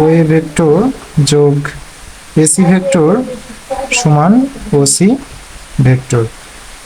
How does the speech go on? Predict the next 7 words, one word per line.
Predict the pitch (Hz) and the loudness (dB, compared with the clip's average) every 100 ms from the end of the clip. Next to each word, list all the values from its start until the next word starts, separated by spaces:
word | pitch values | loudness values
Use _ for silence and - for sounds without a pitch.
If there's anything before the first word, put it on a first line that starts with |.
| - | -4
অতএব | 160 196 180 220 - | 0 2 2 0 0
ওএ | 185 208 196 | 2 4 2
ভেক্টরের | 196 202 196 196 | 2 2 4 4
মান | 160 170 214 220 - - | 4 4 2 0 -6 -2
আমরা | 156 151 147 | 0 2 2
জানি | 143 170 185 - | 4 2 0 0
ইউ | 180 | 2